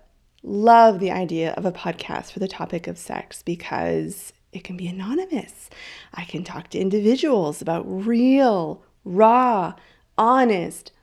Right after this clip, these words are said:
vulnerable stuff when it comes to their sex lives and their marriages. So let me back up a little bit here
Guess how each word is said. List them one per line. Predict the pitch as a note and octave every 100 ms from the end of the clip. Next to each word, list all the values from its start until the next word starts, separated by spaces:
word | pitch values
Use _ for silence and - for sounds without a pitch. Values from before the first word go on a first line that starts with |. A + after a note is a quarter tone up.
| _
vulnerable | - G3 G#3+ C#4 C4 G#3+ F#3
stuff | F#3 A#3 A3+ A3+ F#3
when | E3+
it | E3+
comes | - F#3+ A3+ A3 -
to | E3 D#3+ D#3 D#3+ _ _ -
their | F#3
sex | F3+ - A3 -
lives | F3+ E3 D#3+ - -
and | F3 E3
their | D#3 D3+ -
marriages. | F3 F3+ F#3 F3+ D#3+ - - - - - - - - - - _ _ _ _ _ _ _
So | - E4 E4+
let | E4+ B4 D#5+ D#5
me | D5+ C#5+ B4+ E4
back | C4 B3 G#3+
up | E3
a | E3
little | D#3 D3+
bit | D3 -
here | F#3 E3 D3+ E3+